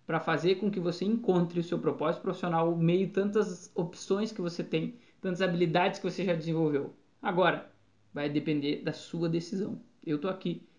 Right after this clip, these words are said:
disposto a ensinar você a superar o medo. Só que você precisa também tá disposto a isso. Tem um outro exemplo que eu gosto muito de, de falar pra vocês e que vocês possam contextualizar, que é o seguinte.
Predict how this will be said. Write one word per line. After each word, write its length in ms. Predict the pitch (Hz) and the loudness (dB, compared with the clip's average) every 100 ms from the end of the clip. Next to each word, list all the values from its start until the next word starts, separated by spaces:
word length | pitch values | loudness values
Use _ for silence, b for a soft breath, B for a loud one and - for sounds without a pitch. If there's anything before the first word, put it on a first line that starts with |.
| b | b
disposto 500 | 175 170 - 156 156 | -6 -6 -2 -2 0
a 60 | 156 | -2
ensinar 400 | 147 185 170 190 | -2 2 2 2
você 460 | 220 220 175 175 - _ _ _ - | 0 0 0 -2 -8 _ _ _ -14
a 120 | 160 | -12
superar 500 | - 190 170 165 147 | -10 -8 -2 0 0
o 40 | |
medo. 360 | 156 135 131 127 - _ _ _ _ _ | 0 0 -2 -6 -16 _ _ _ _ _
Só 120 | - 151 | -16 -14
que 120 | 147 | -12
você 180 | 151 156 | -10 -8
precisa 560 | 160 - 139 135 147 - _ - | -8 -6 -6 -4 -6 -8 _ -4
também 280 | 156 135 131 | -2 0 -2
tá 100 | 135 | -4
disposto 500 | 131 - 135 - 147 | -8 -8 -8 -4 -4
a 40 | |
isso. 280 | 139 - - | -4 -8 -8
Tem 200 | 165 180 | -4 -2
um 140 | 180 | 0
outro 240 | 202 220 214 | 0 2 2
exemplo 400 | 156 170 185 165 | 4 2 2 0
que 80 | 156 | 2
eu 60 | |
gosto 340 | 147 160 - 156 | 2 0 -2 -2
muito 480 | 147 190 202 143 - _ _ _ _ - | 0 0 -2 -12 -16 _ _ _ _ -8
de, 320 | 131 120 117 | -2 0 0
de 100 | 131 | -2
falar 280 | 131 139 135 | -6 -6 -4
pra 120 | 143 | -4
vocês 500 | 127 - 160 175 - _ b b b b | -6 -2 -2 -2 -6 _ b b b b
e 80 | 165 | 0
que 100 | 165 | 0
vocês 260 | 156 170 | 2 -2
possam 600 | - 165 170 165 180 160 | -2 0 0 -2 0 0
contextualizar, 840 | 147 185 202 185 202 190 156 160 160 | 2 2 2 2 4 4 4 2 2
que 80 | 185 | -2
é 20 | |
o 40 | |
seguinte. 520 | - 180 165 147 - | 0 2 2 0 -6